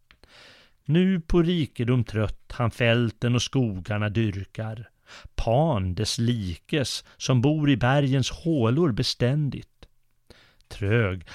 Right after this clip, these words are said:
är hjärnan dock än, och sinnets tanklösa dårskap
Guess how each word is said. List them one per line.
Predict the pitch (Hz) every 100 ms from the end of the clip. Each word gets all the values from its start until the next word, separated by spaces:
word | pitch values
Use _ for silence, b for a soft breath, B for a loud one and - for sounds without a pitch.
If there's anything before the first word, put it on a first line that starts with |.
| B
är | 117
hjärnan | 120 131 120 104 127 127
dock | 113 113 -
än, | 123 120 110 101 -
och | - - -
sinnets | - 160 131 131 147 -
tanklösa | - 147 113 90 127 123 127
dårskap | 143 123 104 - 120 110